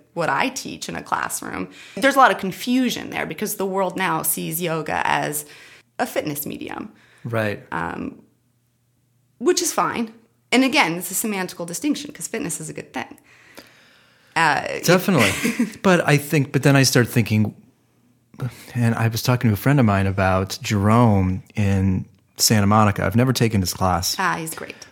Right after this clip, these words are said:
Speaker 2: But she te-, keeps telling me I should take him. And she refers to him as a yoga teacher.
Speaker 1: Mm-hmm.
Speaker 2: And she thinks a lot of the quote-unquote teachers are really merely just yoga instructors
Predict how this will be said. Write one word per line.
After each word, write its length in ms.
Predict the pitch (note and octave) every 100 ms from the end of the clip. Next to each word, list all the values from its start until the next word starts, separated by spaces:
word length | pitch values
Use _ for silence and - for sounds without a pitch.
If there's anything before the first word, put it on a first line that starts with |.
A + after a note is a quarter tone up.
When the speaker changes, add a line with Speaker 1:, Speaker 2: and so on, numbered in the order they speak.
| _ -
Speaker 2:
But 340 | A2+ G#2 - _
she 220 | - - A#2+
te-, 160 | B2+
keeps 360 | A#2+ - A#2+ A2
telling 280 | B2 A#2 G#2
me 100 | F#2+
I 60 |
should 160 | F#2 -
take 220 | G2 F#2+
him. 240 | F#2 F2+ -
And 320 | A2+ G#2+ G2+
she 200 | - C#3
refers 380 | C3 A2+ A2+ G#2
to 80 | G#2+
him 580 | F2 A#2 A#2 G#2 G2 - _ _ _ -
as 340 | G#2+ G2+ G2
a 80 | G2+
yoga 380 | G2 G2 G2 G2
teacher. 680 | - - A2 - - - - _ _ F#3+
Speaker 1:
Mm-hmm. 220 | F#3 E3+ - _ _ -
Speaker 2:
And 360 | A2 G#2 G2+ A#2 - -
she 260 | - A#2+
thinks 380 | G#2+ G#2 F#2+ -
a 60 | G2
lot 280 | F#2+ F#2+
of 160 | F#2+ F2 - _ _ _ _ _ _ _ _ _ _ _ _ B2
the 120 | A2+
quote-unquote 640 | - A#2+ A#2+ A2 - G2+
teachers 540 | - A#2+ A2 G#2 F#2+ -
are 80 | B2+
really 300 | E3 D3 A2
merely 420 | G#2 G2 F#2+ F#2+
just 320 | - G#2 -
yoga 540 | G2+ G2 F#2+ F2+ E2+ - _ _
instructors 920 | A2 F#2+ - A2+ - - - - -